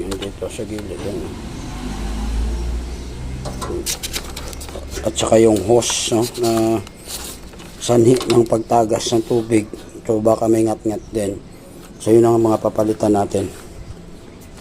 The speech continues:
Okay. Ito yung loob. Ayan, may condenser. Malaki yung compressor.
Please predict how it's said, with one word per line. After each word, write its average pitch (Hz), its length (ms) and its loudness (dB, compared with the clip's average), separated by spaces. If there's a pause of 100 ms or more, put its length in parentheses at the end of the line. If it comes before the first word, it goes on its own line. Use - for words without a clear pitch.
(340)
Okay. 90 240 -4 (1800)
Ito - 320 -4
yung 123 240 8
loob. 117 320 6 (480)
Ayan, 113 320 0
may 110 80 -4
condenser. 117 640 0
Malaki 117 400 0
yung 123 160 2
compressor. 127 320 0